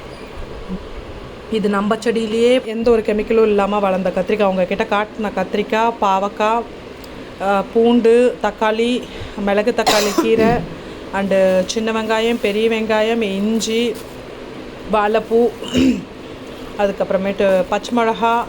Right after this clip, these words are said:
சுத்தமான நெய். So, நெய் பிரியை நான்.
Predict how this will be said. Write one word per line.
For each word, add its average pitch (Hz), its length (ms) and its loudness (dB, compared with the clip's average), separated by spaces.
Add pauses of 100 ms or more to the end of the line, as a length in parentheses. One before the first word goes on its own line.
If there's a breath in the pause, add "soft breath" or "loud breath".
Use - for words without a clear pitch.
(300)
சுத்தமான 214 580 -2
நெய். 208 480 -2 (840)
So, - 160 -4 (440)
நெய் 254 240 2
பிரியை 233 300 4
நான். 202 300 0